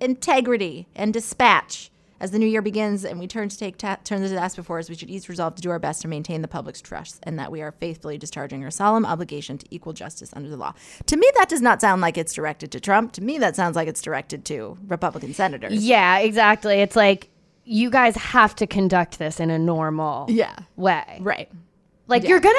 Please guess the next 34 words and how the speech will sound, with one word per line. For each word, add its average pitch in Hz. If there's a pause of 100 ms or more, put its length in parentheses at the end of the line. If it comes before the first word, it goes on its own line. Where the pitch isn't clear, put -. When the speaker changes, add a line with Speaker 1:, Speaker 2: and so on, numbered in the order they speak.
Speaker 2:
acquit. 440 (320)
The 440
crazy 453 (120)
thing 415
to 370
me 247 (220)
is 311
there's 381
actually 349
no 311
reason. 240 (100)
Like, 285 (200)
they 330
could 466
just 320
do 302
a 285
normal 247
trial. 220
They're 254
going 254
to 247
acquit 240
him 202
anyway. 226
Speaker 1:
Right. 220
Speaker 2:
He's 220
not 240
gonna 269
be 233
impeached. 226
So 254 (260)
Mitch 277
McConnell 311